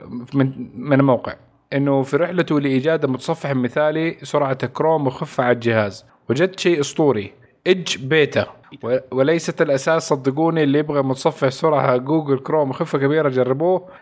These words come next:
عمومًا قرب يطلع من البيتا، طبعًا في إضافات اللي تبغاها من آد بلوك إلخ إلخ، وطبعًا اعتماد، اعتماده على كل أجهزتي.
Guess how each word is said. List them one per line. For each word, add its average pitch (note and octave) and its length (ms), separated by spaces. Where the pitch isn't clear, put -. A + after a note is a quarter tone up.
عمومًا E3 760
قرب D#3 260
يطلع D3 360
من B2+ 180
البيتا، E3 580
طبعًا C#3 340
في D3 220
إضافات C3 380
اللي A#2+ 80
تبغاها C#3+ 500
من B2+ 200
آد B2+ 240
بلوك B2 260
إلخ B2+ 240
إلخ، E3 340
وطبعًا D#3+ 340
اعتماد، D3 720
اعتماده C#3 760
على B2+ 180
كل D3+ 380
أجهزتي. B2 680